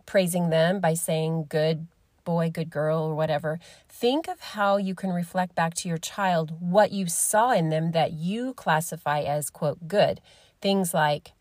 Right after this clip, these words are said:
"You were really able to remember to walk your feet, even when that long hallway seemed like a good place to run.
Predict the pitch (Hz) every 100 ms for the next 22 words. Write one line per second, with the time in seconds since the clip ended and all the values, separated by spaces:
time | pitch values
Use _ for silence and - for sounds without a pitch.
0 | _ _ - _ - 165 180 220 254 262
1 | 277 220 185 175 220 - 165 165 185 196
2 | 208 185 156 175 170 160 143 - 214 208
3 | 277 269 170 - _ _ - 339 381 302
4 | 254 233 165 190 226 233 196 233 240 233
5 | 170 160 - 202 180 170 151 185 - 180
6 | - 170 165 156 147